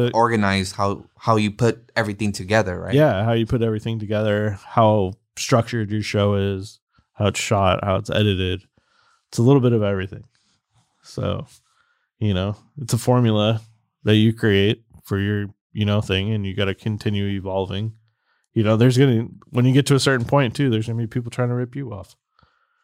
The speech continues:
Speaker 2: Shit,
Speaker 1: Yeah.
Speaker 2: remember when we came in here and, like, he, he, he dropped knowledge for the first time on us? How, how disappointed we were? We're like, it was like,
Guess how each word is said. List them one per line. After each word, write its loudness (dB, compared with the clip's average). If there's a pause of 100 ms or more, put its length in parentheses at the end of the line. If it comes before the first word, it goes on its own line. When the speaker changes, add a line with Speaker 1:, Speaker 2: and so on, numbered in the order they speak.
(800)
Speaker 2:
Shit, -2
Speaker 1:
Yeah. 6
Speaker 2:
remember 0
when -2
we -4
came -4
in -4
here -2
and, -4
like, -4
he, -4
he, -4
he 0
dropped 2
knowledge 0
for -4
the -4
first -4
time 0
on -4
us? -4 (260)
How, 0
how 4
disappointed 0
we -8
were? -4
We're -8
like, -2 (720)
it -2
was 0
like, -2